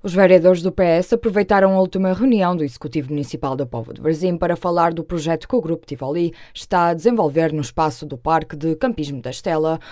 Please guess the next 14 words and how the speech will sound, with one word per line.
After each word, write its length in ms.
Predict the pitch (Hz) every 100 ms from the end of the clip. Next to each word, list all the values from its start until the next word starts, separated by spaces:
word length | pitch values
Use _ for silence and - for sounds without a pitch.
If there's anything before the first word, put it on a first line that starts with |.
| - -
O 40 |
vereador 500 | 175 170 165 156 156
João 280 | 143 151 143
Trocado 420 | 156 156 131 131
lembrou 300 | 202 202 190
que 100 | 185
o 40 | 185
caso 300 | 196 175 151
já 140 | 175
foi 200 | - 170
debatido 480 | 180 226 185 180 156
na 80 | 147
Assembleia 500 | 127 151 143 135 131
Municipal 640 | 117 - 180 190 185